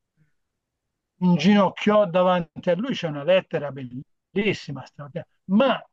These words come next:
quando Dante è in Italia non abbiamo notizie sicure su dove.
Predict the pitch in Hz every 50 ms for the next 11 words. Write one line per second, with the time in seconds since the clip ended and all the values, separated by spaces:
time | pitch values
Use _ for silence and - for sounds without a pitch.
0 | _ _ _ _ _ _ _ _ 208 233 233 226 208 180 170 147 156 151 151 -
1 | _ 175 185 202 196 175 - - _ 143 139 - - 175 190 214 240 208 - -
2 | 139 - 131 131 131 135 165 180 185 - - _ _ 156 165 165 156 139 139 156
3 | 190 196 185 160 160 151 139 - 180 - - 151 - - - - _ 214 214 196
4 | 135 135 - _ _ - - 175 151 120 120 123 165 170 156 147 131 135 131 _